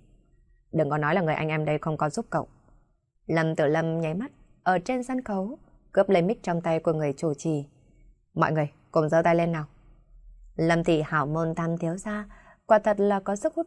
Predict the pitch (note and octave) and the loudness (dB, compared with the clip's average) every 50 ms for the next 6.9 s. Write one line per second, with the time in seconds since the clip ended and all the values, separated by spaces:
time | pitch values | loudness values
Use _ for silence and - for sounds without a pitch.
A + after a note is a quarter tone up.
0 | - - C#4 C4+ C4 A#3+ G3+ F3+ F3 E3+ F3 E3+ F3 G#3 C#4+ F#4+ - - - - | -4 -4 -4 -4 -4 -4 -4 -2 -2 -2 -2 -4 -4 -6 -6 -10 -12 -18 -20 -20
1 | - - - - D#3+ D#3+ D#3+ D#3+ E3 E3 D3 C#3+ D#3 D#3 D#3+ E3 D#3+ - F3+ D#3 | -20 -12 -6 -2 0 0 0 0 0 0 2 2 2 0 0 -2 -2 -2 0 0
2 | C#3+ C3 D3+ D3+ F3+ B3 C4 - - - - A3 C#4 - - - - - - - | 0 0 -2 -2 -2 -2 -2 -2 -4 -6 -8 -12 -12 -12 -14 -20 -20 -20 -10 -4
3 | - E3 E3+ G#3 - - G3 C#3+ D3+ D#3 B3 - - - F3 G3+ A#3+ - F#3 F3 | -2 0 2 2 2 2 0 0 0 -2 -8 -8 -6 -4 -2 -2 -4 -4 -6 -8
4 | G#3 C#4+ - - - G#3 E3+ D3 D3 D3+ D3+ - D#3+ D#3+ D#3+ D3+ C#3+ C#3+ - _ | -8 -10 -12 -6 -2 0 0 0 0 -4 -4 -6 -6 -6 -4 -4 -6 -8 -10 _
5 | _ _ _ _ _ _ _ _ - - - - - - - A3+ G#3+ G#3+ G#3 C4 | _ _ _ _ _ _ _ _ -20 -20 -20 -20 -6 0 2 4 4 4 2 0
6 | C4 C4 - A#3 G#3+ G3+ G3+ G#3+ B3+ C4+ C4 A#3+ A3+ G#3 F#3 F3 F3 | 0 0 0 0 2 2 2 0 0 -2 -2 -2 -2 -2 -2 -4 -6